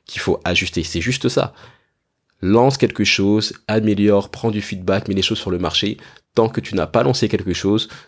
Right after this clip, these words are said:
tant que tu n'es pas passé à l'action, ton idée, elle vaut rien. Tout le monde a de bonnes idées.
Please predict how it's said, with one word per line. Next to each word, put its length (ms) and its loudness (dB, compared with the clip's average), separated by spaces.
tant 100 2
que 80 -2
tu 100 -6
n'es 80 -2
pas 140 2
passé 220 2
à 40 4
l'action, 440 0
ton 140 -4
idée, 160 0
elle 80 4
vaut 140 -2
rien. 200 -2
Tout 100 0
le 80 2
monde 140 4
a 60 6
de 80 2
bonnes 240 2
idées. 160 -6